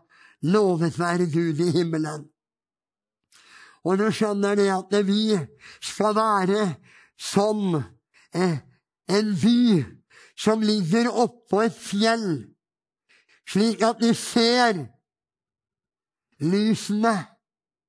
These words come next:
og de skal flykte fra mørket og inn i lyset. Hvor mange er det som har noen de ber for? Rekk opp handa.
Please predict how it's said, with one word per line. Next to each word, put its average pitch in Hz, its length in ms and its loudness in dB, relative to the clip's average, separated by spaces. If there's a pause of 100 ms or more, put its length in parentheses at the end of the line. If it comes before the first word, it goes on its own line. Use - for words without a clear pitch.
(540)
og 165 120 -2
de 170 120 0
skal 175 240 -4
flykte 190 720 -4 (400)
fra 185 180 0
mørket 180 720 -2 (300)
og 175 180 0
inn 151 400 -2
i 156 120 0
lyset. 139 520 -4 (1500)
Hvor 233 160 2
mange 285 400 2
er 233 380 2
det 196 240 0
som 240 260 0
har 208 640 0 (640)
noen 196 540 2
de 208 180 4
ber 160 320 0
for? 180 240 -2 (960)
Rekk 254 360 0
opp 185 200 -2
handa. 139 480 -6